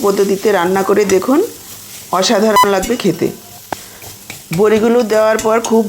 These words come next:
ভালোভাবে মিশিয়ে নিয়েছি এভাবে, আর আরও এক দেড় মিনিট একটু ভাজা ভাজা করে নিয়েছি। তৈরি হয়ে গেছে আমাদের মূলো শাক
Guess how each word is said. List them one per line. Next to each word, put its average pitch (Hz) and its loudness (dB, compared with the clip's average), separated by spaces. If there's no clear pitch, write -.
ভালোভাবে 208 2
মিশিয়ে 208 2
নিয়েছি 214 2
এভাবে, 196 2
আর 170 0
আরও 170 2
এক 170 -4
দেড় 175 2
মিনিট 180 0
একটু 165 -2
ভাজা 175 0
ভাজা 170 0
করে 175 2
নিয়েছি। 196 2
তৈরি 202 4
হয়ে 220 2
গেছে 220 -2
আমাদের 208 2
মূলো 208 4
শাক 190 0